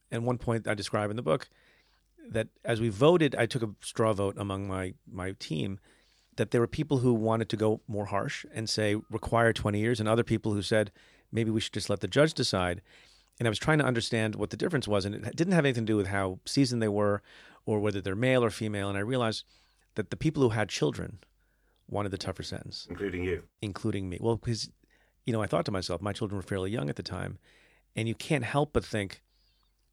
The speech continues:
Speaker 1: "What if this happened to my daughter or my son, stolen from the hospital at nineteen days of age?" And you get filled with a little bit of rage as well as sadness. And then one of the questions I ask in the book, like I do throughout the, the whole work,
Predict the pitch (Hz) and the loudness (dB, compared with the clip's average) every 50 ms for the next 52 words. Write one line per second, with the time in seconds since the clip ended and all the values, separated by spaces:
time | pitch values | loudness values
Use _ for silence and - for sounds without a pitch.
0 | _ - 120 107 120 117 117 101 - 110 104 98 101 - - 98 104 107 117 98 | _ -4 0 0 0 2 0 -2 0 0 -2 -2 -4 -6 -8 -6 -4 -4 -4 -4
1 | 98 90 90 - - - - _ _ _ _ _ _ _ _ - - 98 95 98 | -4 -6 -6 -8 -10 -14 -16 _ _ _ _ _ _ _ _ -10 -8 -8 -6 -4
2 | 101 104 104 - - 92 87 87 92 - 117 - _ - - - - 113 107 107 | -6 -6 -6 -6 -8 -8 -8 -10 -10 -12 -16 -18 _ -12 -8 -6 -4 -2 -2 -4
3 | 107 95 - 95 95 87 90 95 95 90 - - - 101 98 - _ _ _ _ | -4 -6 -6 -8 -8 -6 -6 -6 -8 -6 -6 -6 -6 -6 -8 -10 _ _ _ _
4 | _ _ _ _ _ _ _ - 110 101 107 104 101 - - 101 92 95 95 90 | _ _ _ _ _ _ _ -6 -4 -2 -2 -2 -4 -4 -6 -6 -4 -4 -6 -6
5 | 90 95 92 92 92 95 98 92 - - - _ _ _ _ _ _ _ _ - | -6 -8 -8 -8 -8 -8 -8 -10 -12 -14 -16 _ _ _ _ _ _ _ _ -6
6 | - 110 110 101 - 123 117 - - - - 147 160 165 151 135 135 - - 110 | -4 -4 -2 0 0 0 0 0 -2 0 2 2 2 2 0 -4 -8 -12 -6 -4
7 | 113 113 101 107 107 123 127 120 104 104 101 87 87 95 117 147 160 123 - 147 | -2 -2 0 0 2 2 2 2 2 0 0 -2 -2 -2 -2 -2 -2 -2 -4 -6
8 | - - - _ _ _ _ _ _ _ _ _ - 113 95 90 104 101 98 95 | -10 -18 -20 _ _ _ _ _ _ _ _ _ -10 -8 -6 -4 -2 -2 -2 -2
9 | 95 - 120 135 139 123 117 104 98 - - _ _ _ _ _ _ _ _ _ | -2 -2 0 0 0 0 -2 -2 -2 -4 -4 _ _ _ _ _ _ _ _ _
10 | _ - 117 117 117 120 123 120 113 - - - 117 - 117 104 98 104 101 98 | _ -2 0 2 2 4 4 2 2 0 0 -2 0 0 -2 -2 0 0 0 0
11 | 101 104 - - 101 107 123 151 - - 98 92 101 101 95 101 95 - 117 147 | 0 -2 -2 -4 -4 -2 -2 -2 -2 -2 -2 -2 -2 -2 -2 -4 -4 -2 0 2
12 | 165 160 - - 98 87 - - _ - - _ - - 104 92 101 101 98 98 | 2 2 2 0 -4 -4 -4 -10 _ -20 -20 _ -8 -6 -6 -4 -4 -4 -4 -4
13 | 98 104 117 151 151 120 - - | -4 -2 0 0 0 0 -2 -6